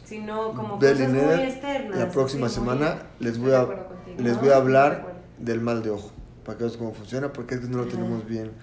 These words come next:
Speaker 2: Les quiero hablar la semana que entra de eso, pero te quiero contestar a tu pregunta. Si el tefi-, si el mesuzot estaba o no estaba,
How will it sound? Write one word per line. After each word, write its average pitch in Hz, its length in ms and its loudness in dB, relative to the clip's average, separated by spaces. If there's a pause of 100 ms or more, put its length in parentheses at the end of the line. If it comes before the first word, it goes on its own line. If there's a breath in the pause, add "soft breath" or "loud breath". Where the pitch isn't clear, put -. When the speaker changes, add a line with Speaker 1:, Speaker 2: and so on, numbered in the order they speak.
(200 loud breath)
Speaker 2:
Les 120 160 -6
quiero 135 100 0
hablar 123 160 2
la 107 60 -4
semana 107 240 -8
que 107 80 -8
entra 101 180 -10
de - 60 -12
eso, - 160 -18
pero 113 140 -4
te 104 120 -12
quiero 120 160 -8
contestar 120 240 -4
a 117 60 -4
tu - 80 -14
pregunta. 95 340 -12 (1700 loud breath)
Si - 200 -2
el 147 120 2
tefi-, 151 460 -2
si 143 120 -2
el 143 80 -2
mesuzot 143 460 -2
estaba 156 480 2
o 131 80 0
no 135 120 -2
estaba, 131 520 0